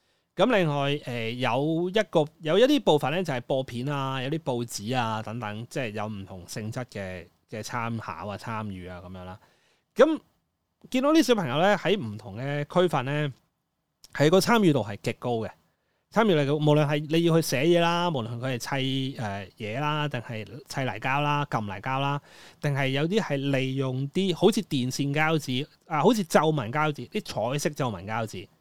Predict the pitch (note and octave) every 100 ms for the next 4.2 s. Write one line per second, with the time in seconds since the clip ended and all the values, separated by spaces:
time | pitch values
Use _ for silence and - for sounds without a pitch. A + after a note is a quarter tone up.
0 | _ _ _ _ - B3+ G3 D3+ F3 A3+
1 | G3+ E3 C#3 G#2+ C#3+ D#3 D3+ B2 B2+ C#3
2 | C#3 A2+ G#2+ A2+ - G#2 F#2 A2 - D3+
3 | C#3+ D#3 D3 C3+ - - G#2+ - C3+ F#2+
4 | B2 C3+